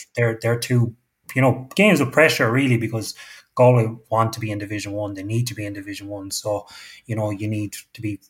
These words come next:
you know, full, full press for those two, for those two games, because, you know, we need to get a point, I think, will, will, will get us up and, uh, back to where we, we,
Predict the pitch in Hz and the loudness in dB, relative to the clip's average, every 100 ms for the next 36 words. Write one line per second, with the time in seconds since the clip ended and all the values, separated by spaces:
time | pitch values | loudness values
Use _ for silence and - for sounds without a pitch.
0 | - - - - 104 - - - 120 113 | -20 -20 -18 -10 -10 -8 -10 0 2 0
1 | 107 120 113 110 - 113 - - 113 110 | -2 -2 -2 -2 0 0 0 -4 -4 -4
2 | 107 - 110 - 117 107 107 - 104 110 | -4 -4 -6 -6 -6 -4 -4 -4 -4 -2
3 | 107 104 - - 101 - - - - - | -4 -6 -10 -10 -8 -8 -10 -20 -20 -20
4 | - 104 101 101 101 98 - 107 - 120 | -8 -6 -4 -6 -8 -8 -6 -6 0 0
5 | 113 113 110 110 107 - - 113 107 120 | 2 -2 -4 -4 -6 -16 -8 -6 -6 -6
6 | 113 123 110 101 107 104 110 123 - _ | -6 -6 -8 -4 -4 -2 0 -2 -2 _
7 | - 104 104 101 95 104 101 98 - 104 | -8 -6 -6 -6 -4 -2 -2 -4 -6 -8
8 | - 107 104 101 101 120 | -6 -4 -4 -4 -8 -8